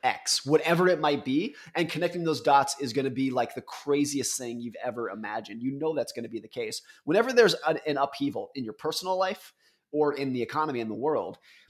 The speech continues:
ten years in the future, there's this crazy chain of events that led to something either really good or really bad,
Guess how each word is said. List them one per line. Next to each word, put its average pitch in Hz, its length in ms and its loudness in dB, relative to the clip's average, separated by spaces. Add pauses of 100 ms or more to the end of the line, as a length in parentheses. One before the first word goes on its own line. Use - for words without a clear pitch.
(260)
ten 185 220 -2
years 175 180 4
in 156 80 0
the 139 60 0
future, 143 400 -2
there's 123 340 -2
this 123 140 -10
crazy 156 680 0
chain 131 260 -2
of 120 80 0
events 113 400 -4
that 117 180 -4
led 131 200 0
to 120 60 -2
something 120 340 -2
either 143 240 2
really 147 240 2
good 147 220 6
or 170 240 4
really 160 240 2
bad, 113 420 0